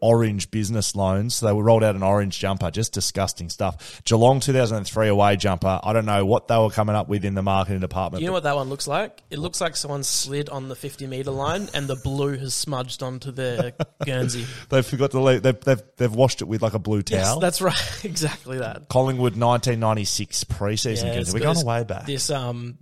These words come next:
Speaker 2: really weird magpie, um, character on there.
Speaker 1: The Melbourne two thousand eight Silver Clash Jer-
Speaker 2: Do you know what this
Speaker 1: Guernsey.
Speaker 2: one is?
Speaker 1: No.
Speaker 2: It's, like, just a lot of silver.
Speaker 1: <laughs>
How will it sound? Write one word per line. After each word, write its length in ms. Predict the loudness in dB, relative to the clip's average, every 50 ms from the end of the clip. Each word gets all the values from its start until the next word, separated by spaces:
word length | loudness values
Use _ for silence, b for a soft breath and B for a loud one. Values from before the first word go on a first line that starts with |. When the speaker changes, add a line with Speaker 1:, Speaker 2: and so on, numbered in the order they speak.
| -18 -12
Speaker 2:
really 380 | -8 -6 -4 -4 -2 -4 -4 -6 -8 -12 -14
weird 640 | -12 -8 -8 -6 -6 -6 -6 -8 -8 -10 -14 -18 -14
magpie, 520 | -12 -12 -10 -8 -8 -8 -6 -6 -8 -8 -12 -14 -20 -20 _ -14
um, 420 | -12 -10 -10 -10 -12 -14 -16 -18 _ _ -16
character 400 | -12 -12 -10 -10 -12 -12 -12 -12
on 140 | -12 -10 -8
there. 180 | -8 -8 -8 -10 -12 _ -6
Speaker 1:
The 300 | -2 0 0 0 0 -2
Melbourne 640 | -4 -4 -2 2 4 6 6 4 4 2 0 -2 -4
two 240 | -4 -2 -2 0 2
thousand 440 | 2 2 2 2 0 -2 -4 -4 -6 -4
eight 220 | -4 -4 -4 -6 -6
Silver 760 | -6 -4 -2 0 2 2 4 4 4 4 4 4 4 4 2 -2 -8 -10
Clash 400 | -6 -2 -2 -2 -2 -2 -6 -6
Jer- 180 | -4 -4 -4 -4
Speaker 2:
Do 40 | -4
you 120 | -4 -2
know 120 | 0 0
what 100 | 0 0
this 100 | -2 -2
Speaker 1:
Guernsey. 160 | -2 -2 -2 -2
Speaker 2:
one 80 | -2
is? 220 | -4 -4 -6 -4 -2
Speaker 1:
No. 200 | -2 0 0 0
Speaker 2:
It's, 320 | 0 -2 -2 -2 -4 -4
like, 240 | -2 -2 -4 -4 -4
just 180 | -4 -4 -4 -4
a 60 | -4
lot 480 | -4 -4 -4 -2 2 2 2 2 2 -2
of 120 | -4 -4
silver. 360 | -4 -4 -4 -6 -8 -6 -2 -2
Speaker 1:
<laughs> 60 | -2